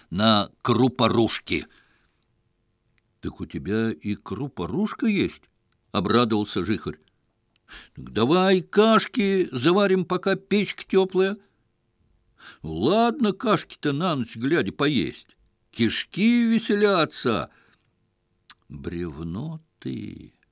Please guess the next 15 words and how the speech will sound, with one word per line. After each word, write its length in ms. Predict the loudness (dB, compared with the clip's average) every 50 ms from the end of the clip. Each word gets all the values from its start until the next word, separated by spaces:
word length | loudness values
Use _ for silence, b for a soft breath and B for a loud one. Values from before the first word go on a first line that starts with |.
| _ _ _ _ _ _ -4
«Бревно 560 | -4 -2 0 0 0 -2 -2 -4 -6 -6 -6
и 100 | -8 -8
есть», — 760 | -8 -8 -8 -8 -8 -10 -10 -12 -14 -20 -20 -20 _ -20 -20 _ _ _ _
чуть 320 | -6 -4 -2 -2 -4 -4 -6
не 120 | -6 -4
заплакал 540 | -4 -4 -6 -4 -4 -4 -4 -4 -6 -8 -8
Беломор. 440 | -6 -6 -6 -6 -6 -6 -8 -8 -10 B B B B B B B
«Я 220 | -6 -4 -4 -4
ж 140 | -6 -8 -10
тебе 360 | -10 -10 -8 -6 -4 -6 -6 -6 _
о 120 | -10 -8 -4
судьбах 1160 | -4 -4 -2 -2 -2 -2 0 2 2 0 0 -6 -10 -4 -2 0 0 0 -2 -4 -6 -8 -12 _ _ _ _
под 200 | -4 -4 -4 -6
вселенной 880 | -10 -10 -8 0 2 2 4 4 2 2 2 0 -2 -2 0 -2 -2 -4
толкую, 800 | -4 -4 -4 -4 -4 -2 -2 0 0 2 2 2 0 0 b